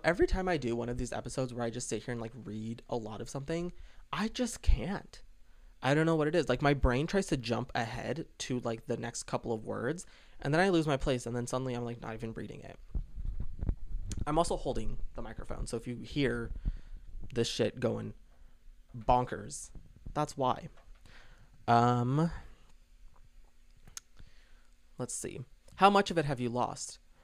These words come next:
All of it, apparently. You can't recall your own name. Looking yourself over for a clue of your own identity, you note that you're wearing reasonably savvy business attire with a gold watch. Unfortunately, the watch is broken,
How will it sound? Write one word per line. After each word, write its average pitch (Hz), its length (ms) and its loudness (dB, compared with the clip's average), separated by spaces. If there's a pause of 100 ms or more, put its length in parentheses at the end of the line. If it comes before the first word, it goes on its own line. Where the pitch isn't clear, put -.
(120)
All 156 200 8
of 135 100 4
it, 110 80 2
apparently. - 540 8 (320)
You 143 100 2
can't 175 240 4
recall 147 260 4
your 123 140 4
own 113 160 -2
name. 120 360 -2 (600)
Looking 175 480 4
yourself 160 460 2
over 120 240 2
for 123 180 0
a 117 80 0
clue 143 220 0
of 143 100 -2
your 151 120 2
own 123 120 2
identity, 113 600 -6
you 135 200 -2
note 135 220 2
that 170 140 0
you're 156 280 2 (160)
wearing 120 460 0
reasonably 156 440 -2
savvy 117 380 -4
business 143 340 -2
attire 117 240 -4
with 117 140 -4
a 143 80 0
gold 120 320 -4
watch. 190 440 -6 (480)
Unfortunately, 135 600 0
the 117 120 2
watch 113 220 -2
is 120 80 -6
broken, - 500 -4